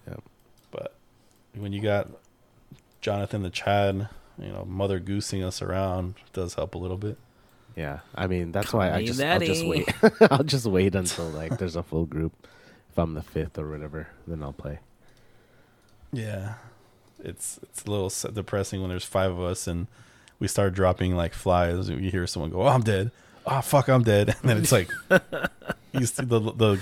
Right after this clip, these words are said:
Speaker 2: the ducklings, the du-, us ducklings are left running around, like, scared. <laughs>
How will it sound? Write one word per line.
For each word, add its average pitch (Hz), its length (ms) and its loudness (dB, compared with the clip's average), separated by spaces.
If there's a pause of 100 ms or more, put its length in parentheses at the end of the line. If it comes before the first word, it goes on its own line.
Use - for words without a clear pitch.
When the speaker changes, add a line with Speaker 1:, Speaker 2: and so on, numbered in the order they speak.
(120)
Speaker 2:
the 98 180 2
ducklings, 107 580 4
the 104 220 -2 (160)
du-, 120 80 6
us 113 240 6
ducklings 117 420 6
are 104 100 6
left 104 300 4
running 104 240 2
around, 98 300 2
like, 95 160 -2
scared. 101 420 0 (400)
<laughs> 185 120 -2